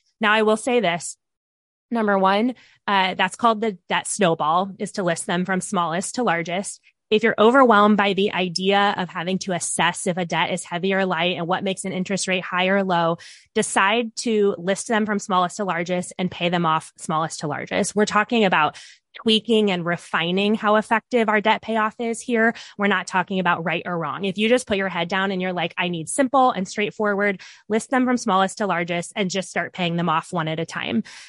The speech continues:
On the flip side, if somebody is really into the math and they're like, "I only want to do what is most effective math wise," that would be the debt avalanche, which is listing them from highest interest rate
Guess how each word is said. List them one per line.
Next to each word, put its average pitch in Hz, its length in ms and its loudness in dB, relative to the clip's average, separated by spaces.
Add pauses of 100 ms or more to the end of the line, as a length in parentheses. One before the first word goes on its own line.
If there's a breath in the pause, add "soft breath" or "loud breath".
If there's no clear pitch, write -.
(320 loud breath)
On 208 140 6
the 202 80 4
flip 277 260 2
side, 175 400 0
if 190 140 -6
somebody 226 480 0
is 190 240 -4
really 185 300 0
into 190 200 -2
the 180 120 -4
math 170 500 -2
and 190 100 -4
they're 180 140 -2
like, 170 160 -4
"I 165 140 -6
only 226 320 2
want 208 240 -2
to 214 120 -6
do 190 300 0
what 180 160 -2
is 180 140 -6
most 185 260 -4
effective 185 680 -4
math 156 460 -4
wise," 196 480 -6 (440 loud breath)
that 196 200 4
would 226 160 4
be 208 400 4
the 196 140 0
debt 180 240 0 (100)
avalanche, 170 720 -4
which 185 160 4
is 180 160 2
listing 202 400 4
them 190 240 2
from 180 180 -4
highest 170 600 -2
interest 190 520 0
rate 233 320 0